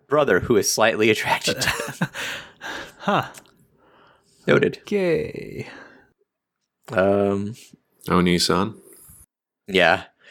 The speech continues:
Speaker 1: Uh, there's also a new, uh, I'm not sure if it's a continuation or a new season, but there's going to be a new Cutie Honey. It's called Cutie Honey Universe.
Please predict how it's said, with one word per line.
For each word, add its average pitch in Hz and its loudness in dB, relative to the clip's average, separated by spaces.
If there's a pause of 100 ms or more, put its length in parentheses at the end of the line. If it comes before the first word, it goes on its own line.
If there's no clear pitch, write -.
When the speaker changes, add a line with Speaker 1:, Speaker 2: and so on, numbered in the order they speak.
(280)
Speaker 1:
Uh, 151 -2
there's 175 -2
also 240 0
a 131 4
new, 139 -2 (120)
uh, 113 4 (140)
I'm 156 -2
not 233 2
sure 196 2
if - 0
it's - -6
a - -6
continuation 175 2
or 101 4
a - 4
new 131 4
season, 139 2
but 123 2
there's 113 2
going 190 2
to 180 4
be 156 2
a 113 6
new 123 2
Cutie 117 0
Honey. 110 2 (280)
It's - -12
called 104 2
Cutie 117 2
Honey 110 4
Universe. 117 0